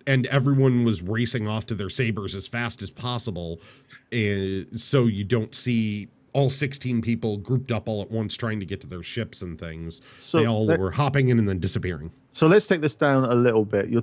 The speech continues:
Speaker 2: talking about getting into the sabers. So that was actually the, uh, flyable ship that, uh, was introduced with the two point two.
Speaker 1: Yes.
Speaker 2: Um, so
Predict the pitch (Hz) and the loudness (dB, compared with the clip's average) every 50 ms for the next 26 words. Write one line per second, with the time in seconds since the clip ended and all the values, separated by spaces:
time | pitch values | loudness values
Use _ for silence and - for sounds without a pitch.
0 | - - 151 147 - 143 123 120 123 120 - 123 113 117 113 110 113 110 104 - | 2 2 0 2 2 0 2 2 0 0 0 -2 0 2 0 0 0 -2 -4 -2
1 | - 120 117 113 101 98 98 95 - - 131 123 120 120 - 123 139 143 156 135 | 0 2 2 2 2 2 0 0 2 4 6 6 6 4 4 2 2 2 4 4
2 | 143 135 120 143 135 131 - - - 131 123 123 120 117 117 117 - - - - | 4 4 4 4 2 0 -2 -2 0 2 2 4 4 2 0 -2 -6 -14 -20 -20
3 | - _ _ - 113 113 117 127 123 120 120 120 120 120 117 117 110 - - 113 | -20 _ _ -4 0 4 6 6 8 8 8 8 8 6 6 4 2 2 4 4
4 | 110 110 110 107 107 - 147 156 151 143 127 123 117 - - - - 185 135 - | 6 6 6 4 2 2 2 4 4 4 4 2 0 -4 -4 -2 0 0 0 0
5 | - _ _ - - - 131 117 117 113 110 110 - - _ - - - - 117 | -4 _ _ -20 -18 -12 -6 -2 0 0 0 0 -2 -4 _ -14 -12 -6 -2 0
6 | 110 110 107 104 104 - 113 113 104 110 113 101 107 101 113 117 107 - - - | 2 2 2 2 0 0 0 -2 0 0 0 -2 -2 0 0 0 0 0 0 0
7 | 110 101 98 104 104 104 101 101 101 - - 113 101 - - 104 101 98 - - | 0 0 2 4 4 4 4 2 2 0 0 0 0 0 -2 -2 -2 -2 -4 -6
8 | - - 107 98 95 101 - _ _ _ _ _ - 85 85 85 87 90 85 80 | -4 -2 0 0 0 -2 -6 _ _ _ _ _ -8 -6 -4 -2 0 0 -2 -2
9 | - - - - - - - - - - - _ - 127 131 135 131 131 135 131 | -4 -6 -8 -10 -8 -8 -10 -10 -14 -16 -8 _ 2 4 6 6 6 6 6 6
10 | 131 127 123 127 127 120 - - - - - - 139 131 131 131 127 131 131 127 | 4 4 4 2 0 -2 -4 -8 -8 -2 2 4 4 6 6 6 6 6 6 4
11 | 127 120 | 2 0